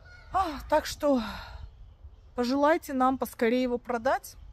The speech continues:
потому что платить за два дома — это очень накладно. <laughs> Поэтому вот муж белит, красит. <laughs> А, и надеемся, что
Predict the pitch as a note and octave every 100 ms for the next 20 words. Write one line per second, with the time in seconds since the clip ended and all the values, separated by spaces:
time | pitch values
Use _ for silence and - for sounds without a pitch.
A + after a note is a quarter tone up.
0 | - G3+ G#3+ G#3+ A#3+ - F#3 G3+ G#3+ -
1 | C4 G3 - F3 F#3 F#3 G3+ F3 F3 F4+
2 | F#4 G3+ - - G3+ - - - E4 -
3 | - A3+ G#3 F3+ - F3 F3 D#3+ C#3+ -
4 | - _ _ D#4+ - D#4 - - - -
5 | - - - - - G#3+ A3+ C#4 C4+ B3
6 | A3+ A3 G3+ A3 - G3 F#3+ - - -
7 | - - F3 B3+ C#4 C#4 C4+ - - F3
8 | G#3 D4+ - - D#4 _ - C4+ - -
9 | F4+ D4 - - G4+ - - G4 F4+ E4+
10 | D#4+ D4 C#4 B3+ A3 - - G3 G3 F#3
11 | F#3 F3+ F3 F3 F#3+ - _ - - _
12 | _ - - G#3 F#3 F3 G3 A#3 A3+ G3
13 | - F#3 A#3+